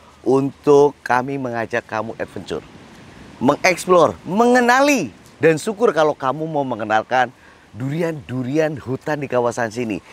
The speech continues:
Ini kita bukan berbicara durian hasil budidaya. Ini durian-durian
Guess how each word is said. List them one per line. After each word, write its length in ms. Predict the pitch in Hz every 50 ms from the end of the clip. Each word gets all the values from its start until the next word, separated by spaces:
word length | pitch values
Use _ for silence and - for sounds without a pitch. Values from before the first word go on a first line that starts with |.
| - - -
Ini 80 | 147 190 190
kita 200 | 196 - 214 175
bukan 200 | 151 - 160 151
berbicara 520 | 139 131 123 135 131 - 135 143 165 165
durian 320 | 147 117 117 123 147 151
hasil 200 | 139 110 - 123
budidaya. 520 | 110 104 107 92 98 101 101 95 87 76 - - - - - - - - -
Ini 180 | - - 113 139 135
durian-durian 800 | 110 110 104 104 101 104 120 123 120 113 104 104 113 120 117